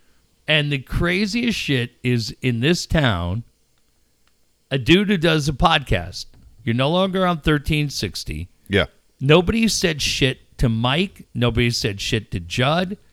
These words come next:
Speaker 1: Nobody said shit to Darren, to Marty, to John Schaefer, to Steve Hartman, to Rich Ohrnberger. None of them mattered.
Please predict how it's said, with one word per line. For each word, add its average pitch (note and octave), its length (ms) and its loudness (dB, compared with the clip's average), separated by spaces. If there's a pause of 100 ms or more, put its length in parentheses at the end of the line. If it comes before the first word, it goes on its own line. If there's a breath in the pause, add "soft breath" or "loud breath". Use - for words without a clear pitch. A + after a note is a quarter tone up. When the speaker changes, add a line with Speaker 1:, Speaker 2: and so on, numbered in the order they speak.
(300)
Speaker 1:
Nobody B2+ 400 4
said A2 300 -2
shit - 360 0
to A#2+ 80 0
Darren, D#3+ 640 0 (100)
to - 120 0
Marty, D#3 720 0 (440)
to A#2+ 100 0
John A2+ 360 2
Schaefer, F3+ 640 0
to C3+ 220 -4
Steve G#2+ 340 -4
Hartman, F3+ 680 -2
to - 100 -4
Rich G#2+ 260 -2
Ohrnberger. F3+ 640 2 (160)
None D3+ 280 0
of E3 120 -2
them E3 180 2
mattered. G2+ 400 0